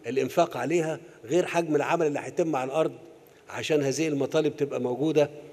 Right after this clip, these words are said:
يعني تتم، آه، تجهيز ال-، المواقع بيها. الم-، ال-، ال-، ال-، الموضوع المهم اللي أنا بتكلم فيه إن كل هذه الأرقام سواء كانت بقى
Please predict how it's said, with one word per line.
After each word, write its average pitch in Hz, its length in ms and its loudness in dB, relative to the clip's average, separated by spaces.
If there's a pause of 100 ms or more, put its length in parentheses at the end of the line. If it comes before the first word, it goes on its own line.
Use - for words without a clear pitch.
(300)
يعني 120 240 -2
تتم، 160 400 2
آه، 107 440 2 (100)
تجهيز 131 340 0
ال-، 107 400 -2 (420)
المواقع 123 460 6
بيها. 113 380 2 (1000)
الم-، 101 300 -8
ال-، 104 360 -6
ال-، 104 360 -4
ال-، 98 420 -6 (460)
الموضوع 131 320 8
المهم 165 320 6
اللي 151 100 6
أنا 147 100 6
بتكلم 139 400 4
فيه 127 260 -4 (540)
إن 123 220 2
كل 233 300 12
هذه 160 260 8
الأرقام 135 440 4
سواء 147 260 6
كانت 143 320 6
بقى 131 280 6